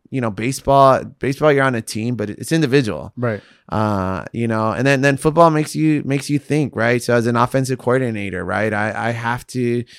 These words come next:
Speaker 1: you know, make decisions on how to move my pieces, right? I, I gotta recognize what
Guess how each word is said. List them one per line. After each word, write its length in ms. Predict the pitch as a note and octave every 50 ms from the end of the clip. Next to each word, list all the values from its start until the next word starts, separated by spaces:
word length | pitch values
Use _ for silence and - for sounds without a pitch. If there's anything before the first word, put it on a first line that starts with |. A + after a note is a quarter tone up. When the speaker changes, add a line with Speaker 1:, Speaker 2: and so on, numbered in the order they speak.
| - - - - - - - _ _
Speaker 1:
you 120 | - G#2+ A#2
know, 160 | A#2+ A2+ A2
make 220 | A2+ A#2+ A#2+ A2+
decisions 520 | - A2 A#2 - - A#2+ B2+ A#2+ B2+ B2+ A2+
on 140 | A#2+ A#2 A#2+
how 160 | B2+ A#2+ A#2
to 80 | A#2+
move 200 | A#2+ A#2+ A#2+ A2+
my 140 | A2+ A#2 A2
pieces, 560 | G#2+ - C3 B2+ A#2 - - F#2 F2+ F2 -
right? 460 | F2+ F#2+ G#2 G#2+ A2 A2 A2+ A2+ G#2 -
I, 320 | G#2+ G#2+ A2 A2 G2+ G#2+ A2
I 40 | A2
gotta 280 | A2 A2+ A#2 A#2 A#2 A2+
recognize 600 | A#2 A#2 A#2 - B2+ A#2 A#2+ A#2 A#2 A#2 G#2+ G2+
what 280 | G#2 A#2+ A#2+ A#2 A2